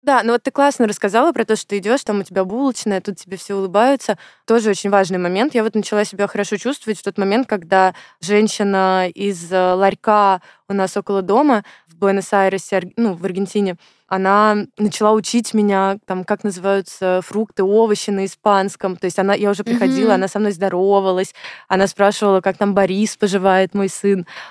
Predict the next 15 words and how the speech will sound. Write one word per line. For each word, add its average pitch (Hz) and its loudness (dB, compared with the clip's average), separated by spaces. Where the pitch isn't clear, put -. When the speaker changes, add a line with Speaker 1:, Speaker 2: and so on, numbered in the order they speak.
Speaker 1:
И 202 2
в 196 2
этот 208 2
момент 214 2
тоже 247 2
начинаешь 208 0
чувствовать 214 -10
связь 190 -4
с - -16
местом, 233 0
что - -8
ты 220 -2
не 208 2
просто 226 0
какой-то 208 0